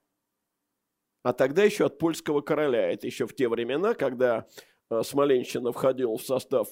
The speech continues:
польско-литовского государства. И, э, соответственно, после, э,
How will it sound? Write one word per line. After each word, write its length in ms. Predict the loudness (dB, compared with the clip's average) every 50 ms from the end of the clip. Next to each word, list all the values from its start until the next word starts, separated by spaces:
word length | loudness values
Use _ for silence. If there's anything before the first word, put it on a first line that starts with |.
| -6 _
польско-литовского 920 | -2 -2 -2 -2 -4 -6 -6 -4 -4 -4 -6 -6 -6 -8 -8 -6 -6 -6
государства. 720 | -6 -6 -6 -6 -2 2 2 2 2 2 0 -4 -8 -8 -8 _ _ _ _ -20 -20 -20 _ _ _ -8
И, 300 | -6 -4 -4 -4 -4 -4 -4
э, 180 | -2 -2 -2 -2
соответственно, 800 | 0 0 0 0 0 0 0 0 0 0 -2 -6 -4 -2 -2 -2
после, 600 | -2 0 -2 0 0 0 0 2 4 4 4 2
э, 680 | 0 -6 -12 -14 -10 -6 -4 -2 -2 -2 -2 -2 -4